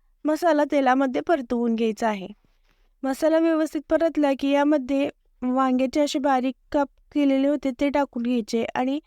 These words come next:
भिजवलेली तूर डाळ टाकून घ्यायची आहे. तूर डाळ मी इथे दहा मिनिटे आधी भिजवून घेतलेली होती. आता हे छान असं मिक्स करून घेऊयात. मिक्स करून झाल्यानंतर यामध्ये अर्धी वाटी पाणी टाकून घ्यायचं आहे आणि झाकण लावून मंद आचेवरती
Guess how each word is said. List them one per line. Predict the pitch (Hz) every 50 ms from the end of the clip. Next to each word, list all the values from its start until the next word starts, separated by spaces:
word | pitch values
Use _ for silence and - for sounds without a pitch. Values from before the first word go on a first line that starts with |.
| _ _ _ _ _ _ _ _ _ _ _ -
भिजवलेली | 247 277 262 269 302 311 294 320 320 302 330 330
तूर | - - 330 294 277
डाळ | 262 247 254 254 269
टाकून | 254 294 285 - - 220
घ्यायची | 220 220 208 208 202 - 254
आहे. | 233 214 185 196
तूर | 208 - 285 294 302
डाळ | 285 285 285 302 311
मी | 311 320 302 285
इथे | 269 285
दहा | 285 240 262 254 254
मिनिटे | 262 277 285 277 262 294
आधी | 277 269 233 254 262
भिजवून | 254 285 240 240 240 247 254
घेतलेली | 254 285 277 - 247 247 247 247 247
होती. | 269 294 285 - - - - -
आता | - 240 262
हे | 262 254 277 262 -
छान | 285 269 269 285 302
असं | 311 - - 330
मिक्स | 311 311 285 - - -
करून | - 302 285 269 269 285
घेऊयात. | 269 320 320 311 277 247 254 - _ _ _ _ _ _ _ _ _
मिक्स | 277 294 311 294 - -
करून | - 349 339 320 320 311
झाल्यानंतर | 320 320 302 302 294 294 311 320 320 285 - 269 262 262
यामध्ये | 262 269 269 277 294 311 311 269 302 -
अर्धी | - 269 269 254 233 254 302
वाटी | 302 311 294 - 330
पाणी | 294 - 302 285 269 277 277 269
टाकून | 285 269 262 - 294 294
घ्यायचं | 294 320 311 294 - 294 277
आहे | 262 240 226 226 233 233 _ _ _ _ _ _ _
आणि | - 285 277 294
झाकण | 277 269 302 285 269 247 - 302 302 320
लावून | 330 311 302 269 254 254 262 262 262
मंद | 269 285 294 302 294
आचेवरती | 311 302 294 - - 294 277 269 262 254 240 269 262